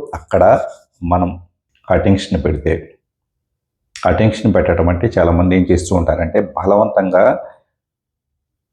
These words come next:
అన్నీ అబ్జర్వ్ చేయటం మానేసి అక్కడే ఒత్తిడి పెట్టేసి మళ్ళా మైండ్‌ని అబ్జర్వ్ చేస్తారు. కరెక్ట్గా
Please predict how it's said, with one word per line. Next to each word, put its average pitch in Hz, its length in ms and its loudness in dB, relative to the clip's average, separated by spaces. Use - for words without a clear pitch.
అన్నీ 120 380 6
అబ్జర్వ్ 87 380 -2
చేయటం 95 300 -2
మానేసి 95 360 0
అక్కడే - 260 0
ఒత్తిడి 110 360 0
పెట్టేసి 92 400 0
మళ్ళా 90 200 4
మైండ్‌ని 87 340 0
అబ్జర్వ్ 76 380 -10
చేస్తారు. - 400 -12
కరెక్ట్గా 101 460 2